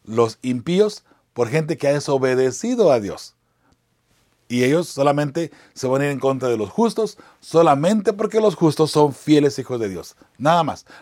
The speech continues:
No van a hacer nada para hacerles daño, no van a hacer absolutamente nada que los incomode, que los moleste, solamente porque Jehová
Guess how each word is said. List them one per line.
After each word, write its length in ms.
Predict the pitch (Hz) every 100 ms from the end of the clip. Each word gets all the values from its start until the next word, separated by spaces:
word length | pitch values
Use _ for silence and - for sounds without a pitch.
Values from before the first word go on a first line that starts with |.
| _
No 380 | 123 151 175 180
van 500 | 165 165 170 170 156
a 60 | 127
hacer 340 | 127 147 139
nada 340 | 131 151 185
para 160 | 175 156
hacerles 300 | 135 147 139
daño, 320 | 120 107 127 - - 107
no 160 | 135
van 100 | 151
a 0 |
hacer 120 | 143
absolutamente 520 | 147 139 139 135 127 120
nada 380 | 123 170 208 - - _
que 120 | 131
los 160 | 127 120
incomode, 460 | 123 120 123 147
que 120 | 160 143
los 80 |
moleste, 340 | 131 151 160 120
solamente 380 | 139 143 143 139
porque 420 | 160 160 196 208 _ _ _ _
Jehová 540 | 123 110 123 185 -